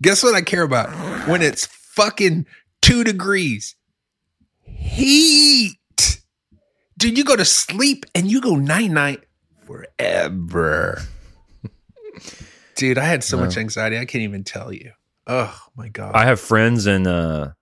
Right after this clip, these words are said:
Speaker 2: which, by the way, we've successfully pivoted away from bad news, but, uh, I have friends who live in, like, hipper parts of Austin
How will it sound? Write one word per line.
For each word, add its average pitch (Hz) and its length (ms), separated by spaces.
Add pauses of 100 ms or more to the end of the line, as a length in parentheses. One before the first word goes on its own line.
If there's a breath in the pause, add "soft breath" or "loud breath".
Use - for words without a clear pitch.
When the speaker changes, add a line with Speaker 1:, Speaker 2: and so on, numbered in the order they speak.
Speaker 2:
which, 107 340
by 113 140
the 110 80
way, 98 160
we've 92 240
successfully 90 540
pivoted 85 360
away 87 300
from 87 200
bad 80 220
news, 82 180
but, 90 180
uh, 87 160 (600 soft breath)
I 113 100
have 113 120
friends 117 260
who 113 100
live 101 240
in, 95 100
like, 90 180
hipper 104 320
parts 87 320
of 85 140
Austin 82 560